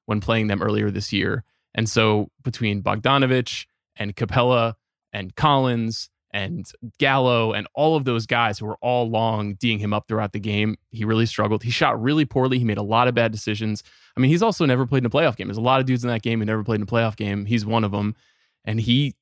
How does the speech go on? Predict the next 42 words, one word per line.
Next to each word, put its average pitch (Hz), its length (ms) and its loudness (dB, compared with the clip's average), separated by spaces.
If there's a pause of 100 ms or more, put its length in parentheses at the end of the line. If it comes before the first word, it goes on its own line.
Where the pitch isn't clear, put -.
(160)
he 147 280 0
looked 190 280 2
less 202 260 4
ready 147 360 4
than 113 160 -2
R 123 200 0
J 123 180 0
and 107 100 -4
Quickley, 117 440 -4
which 110 220 -6
was 120 100 -2
kinda 156 260 2
scary. 113 480 0
I 110 60 -2
mean, 113 120 2
I 117 40 4
really 139 260 4
hope 139 180 0
that 120 100 2
doesn't 110 200 -2
carry 110 260 2
over 107 160 0
to 104 60 -2
the 104 80 -4
next 107 260 -6
game, 107 220 -2
'cause - 140 -6
that's 117 260 0 (460)
probably, 208 560 2
like, 147 320 2
among 135 300 4
the 123 100 2
two 135 200 0
or 127 100 2
three 123 160 0
worst 110 300 0
games 113 220 0
he's 113 140 -2
played 110 220 0
this - 120 -10
entire 98 280 -2
season. 92 420 -8